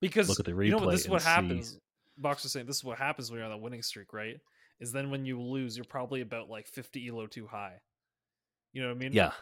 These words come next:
Speaker 2: So
Speaker 1: And it's
Speaker 2: um,
Speaker 1: gonna
Speaker 2: more
Speaker 1: be a,
Speaker 2: losses
Speaker 1: a
Speaker 2: are coming.
Speaker 1: tough, <laughs> you, like, you have not learned enough to, to really be there, you know? And it's gonna, it's gonna hurt, uh, before you go back up. <laughs>
Speaker 2: Yeah, that's what I'm afraid of. I'm afraid I'm too high right now,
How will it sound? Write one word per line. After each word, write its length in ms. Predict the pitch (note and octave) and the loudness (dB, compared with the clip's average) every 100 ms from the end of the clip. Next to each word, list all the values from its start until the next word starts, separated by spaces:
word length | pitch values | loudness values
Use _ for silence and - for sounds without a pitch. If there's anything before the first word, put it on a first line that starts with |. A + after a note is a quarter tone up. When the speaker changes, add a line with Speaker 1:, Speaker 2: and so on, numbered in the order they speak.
| - _ - | -14 _ 2
Speaker 2:
So 120 | F2+ | 4
Speaker 1:
And 140 | C#3+ | 6
it's 100 | G2 | 4
Speaker 2:
um, 60 | F#2+ | 2
Speaker 1:
gonna 160 | E3+ | 2
Speaker 2:
more 160 | - G2+ | 6 8
Speaker 1:
be 80 | F#2+ | 10
a, 40 | |
Speaker 2:
losses 340 | - - F2+ F2 | 8 6 2 0
Speaker 1:
a 20 | |
Speaker 2:
are 40 | |
coming. 280 | - F#2+ E2+ | 6 6 6
Speaker 1:
tough, 480 | E3 E3+ - - - _ _ _ | 6 6 4 -6 -16 _ _ _
<laughs> 280 | _ _ | _ _
you, 140 | F3+ F3 | -2 2
like, 200 | E3 C#3+ | 2 0
you 200 | E3 G3+ | 4 6
have 200 | E3 D#3 | 6 6
not 300 | E3 D#3 B2+ | 4 4 4
learned 320 | C#3+ C#3+ C3+ | 2 2 0
enough 420 | C3 C#3+ C3 - | 0 0 -2 -4
to, 220 | - B2+ A2+ | -8 -6 -6
to 120 | - B2 | -6 -4
really 380 | C3 C#3 C3+ | 0 0 0
be 340 | A#2 A2 C3+ C3 | -4 -8 -6 -6
there, 320 | A2+ G#2 F#2+ _ | -4 -6 -8 _
you 100 | A#2 | -12
know? 240 | A#2+ B2 C#3+ _ _ _ | -8 -8 -12 _ _ _
And 80 | A2+ | -12
it's 120 | A2+ | -10
gonna, 180 | - B2+ | -8 -8
it's 160 | A#2+ - | -8 -6
gonna 160 | C3 | -6
hurt, 320 | A2+ B2+ G#2+ - - | -4 -4 -6 -14 -10
uh, 180 | A#2 A2 | -8 -6
before 340 | A2 A#2+ B2 | -8 -8 -8
you 120 | A2+ | -8
go 100 | A2 | -8
back 220 | G#2 G#2 - | -6 -8 -8
up. 100 | F#2+ - _ - C3+ - | -12 -16 _ -14 -12 -8
<laughs> 100 | C#3+ - _ - | -8 -10 _ -6
Speaker 2:
Yeah, 120 | G2+ | -2
that's 140 | - A2 | 6 12
what 100 | B2 | 12
I'm 100 | A2 | 12
afraid 280 | F#2 G#2 | 8 6
of. 140 | E2+ E2+ | 6 4
I'm 120 | F#2+ | 4
afraid 280 | G2 A#2+ A#2+ | 8 12 12
I'm 140 | G2+ | 10
too 200 | - A2 | 6 4
high 200 | F#2+ G2+ | 6 6
right 220 | G2+ F#2+ | 6 4
now, 320 | F2 G2 A2+ | 4 4 2